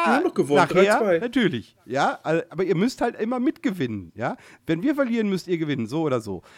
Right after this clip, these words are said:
Speaker 2: Und das, ah, ich, ich sehe uns im Moment eher in der Champions League als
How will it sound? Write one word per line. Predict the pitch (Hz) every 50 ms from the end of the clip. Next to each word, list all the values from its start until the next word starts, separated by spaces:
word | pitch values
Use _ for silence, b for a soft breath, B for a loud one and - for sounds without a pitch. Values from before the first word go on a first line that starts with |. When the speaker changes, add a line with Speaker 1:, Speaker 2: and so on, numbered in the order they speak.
| B B
Speaker 2:
Und | B 123
das, | 143 165 170 - - - - - _ -
ah, | - 214 208 190 196 196 - -
ich, | 180 233 254 - - -
ich | 135 262 247 -
sehe | - 240 233 214
uns | - 226 262 285 - -
im | - -
Moment | 202 202 190 190 180 - 117
eher | 156 175 170 160 160
in | 156 156
der | 151 147
Champions | - - 160 160 156 156 139 - -
League | 135 -
als | 110 117 -